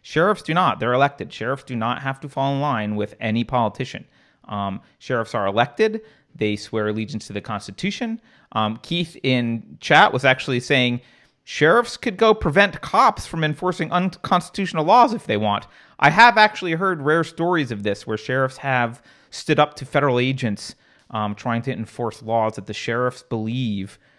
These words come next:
were unconstitutional, and the sheriffs won. Um, the federal agent would, like, call back to Washington and be like,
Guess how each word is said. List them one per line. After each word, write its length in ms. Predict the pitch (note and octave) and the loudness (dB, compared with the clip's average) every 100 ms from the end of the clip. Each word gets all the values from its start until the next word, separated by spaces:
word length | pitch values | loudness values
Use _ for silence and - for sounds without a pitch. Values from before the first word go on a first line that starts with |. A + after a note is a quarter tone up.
| _ - | _ -8
were 200 | A2 A2+ | -6 -4
unconstitutional, 880 | A#2 A#2 B2 A2+ - C#3+ C3+ B2 | -4 -4 -6 -6 -6 -6 -4 -6
and 140 | G#2+ A2+ | -4 -6
the 40 | |
sheriffs 380 | - D3+ G#3 - | -4 -4 -6 -4
won. 340 | C3+ A3+ G#2 - _ _ _ _ _ | 0 0 0 -8 _ _ _ _ _
Um, 460 | A2 A2+ G#2+ G#2 G#2 - _ _ _ _ - | -2 2 2 0 -4 -10 _ _ _ _ -8
the 60 | |
federal 300 | C#3 C#3+ D#3 | 2 4 6
agent 240 | D3+ E3+ D#3 | 4 2 2
would, 80 | C#3+ | 4
like, 300 | C#3 - - | 4 -2 2
call 240 | D#3 D3 | 6 10
back 240 | E3 E3 | 10 8
to 60 | E3+ | 4
Washington 580 | D#3 E3 - E3+ G3+ G3 | 4 4 4 -2 0 0
and 100 | B2 | 2
be 120 | A#2 | 4
like, 340 | A#2 A#2 - | 4 4 0